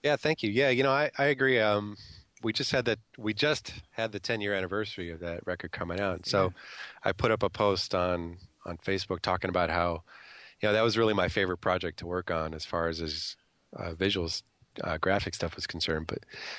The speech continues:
Speaker 1: because, you know, I, I spent a lot of time on that. That album went through a lot of changes and a lot of
Speaker 2: Hmm.
Speaker 1: updates, and, you know, I probably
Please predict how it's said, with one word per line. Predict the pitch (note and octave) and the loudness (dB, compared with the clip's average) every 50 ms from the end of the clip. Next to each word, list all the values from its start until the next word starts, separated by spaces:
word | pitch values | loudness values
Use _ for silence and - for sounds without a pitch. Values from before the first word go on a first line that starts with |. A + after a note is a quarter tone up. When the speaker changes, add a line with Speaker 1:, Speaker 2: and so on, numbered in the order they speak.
| - - | -10 -6
Speaker 1:
because, | - - - G#2+ G#2 G#2 G2 F2+ - - - - - - - - - - - - - - - - - _ _ _ _ _ _ | -4 0 2 4 4 4 4 2 0 -2 -6 -8 -12 -20 -20 -20 -20 -20 -20 -20 -20 -20 -20 -20 -20 _ _ _ _ _ _
you | - A2+ | 0 2
know, | A2+ | 4
I, | A2+ A#2 B2+ A2 A2 | 4 4 4 2 0
I | |
spent | A#2+ - - C3 | 0 2 2 4
a | A2+ | 4
lot | G#2 G2+ G#2+ A#2 A#2 A2+ | 4 4 4 4 4 4
of | G#2+ | 2
time | - A2 G2+ G2+ G2 | 0 0 0 0 0
on | F#2+ F2+ E2+ | 0 -2 -2
that. | E2+ D#2+ - | -4 -4 -2
That | B2 A#2+ | 0 2
album | A#2+ A#2+ A#2 A2+ G#2+ | 4 4 2 2 0
went | G#2 G2 | 0 0
through | - G#2+ F#2 F2 | -2 -2 -2 0
a | |
lot | E2+ F2+ F#2+ G#2 G#2 | 0 2 2 2 0
of | G#2+ F#2+ | 0 -2
changes | - - F#2+ F#2+ F#2 E2+ E2 D#2+ D#2+ D#2 D#2 - - - - | -4 -4 -4 -4 -4 -6 -6 -6 -8 -8 -10 -10 -10 -10 -10
and | G#2 F#2+ F2 | -10 -8 -6
a | F2 | -6
lot | E2+ F2 F2 F#2 G2 G2+ G2 | -4 0 2 2 4 4 4
of | G2 F#2+ F#2+ F#2+ | 4 4 2 2
Speaker 2:
Hmm. | F#2+ | 0
Speaker 1:
updates, | F#2+ F#2 - - F#2+ F2 E2+ E2+ - - - | -2 -2 -2 -2 -2 -2 -2 -4 -6 -6 -6
and, | F2 E2+ E2 E2 E2 E2 E2 F2 _ - - | -4 -4 -4 -6 -10 -12 -14 -16 _ -20 -12
you | - F#2 | -6 -4
know, | F2 | -2
I | F2 | -2
probably | F2+ - A2+ G2 F#2+ | 0 0 0 2 2